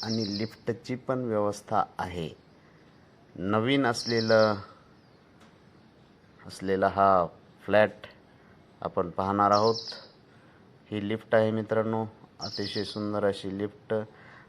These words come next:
आणि ग्राउंड फ्लोअरला धरून पाचव्या मजल्यावर. आता आपण पाहणार आहोत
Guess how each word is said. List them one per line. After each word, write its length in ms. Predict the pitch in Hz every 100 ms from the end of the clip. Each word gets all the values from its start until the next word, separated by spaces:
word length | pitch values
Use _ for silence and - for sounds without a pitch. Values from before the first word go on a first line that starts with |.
| -
आणि 280 | 104 117 110
ग्राउंड 360 | 110 113 127
फ्लोअरला 500 | - 127 120 120 120
धरून 300 | 113 110 113
पाचव्या 440 | 110 107 104 110 107
मजल्यावर. 540 | 110 107 107 107 139 160 - _ - _ - _ _ - - _ _ _ _ - _ - - - - - _ _ - - - - - - - - - _ - _ - - - - _ _ _ _ -
आता 260 | 95 110
आपण 260 | 104 104 104
पाहणार 420 | - 95 101 101
आहोत 260 | 104 107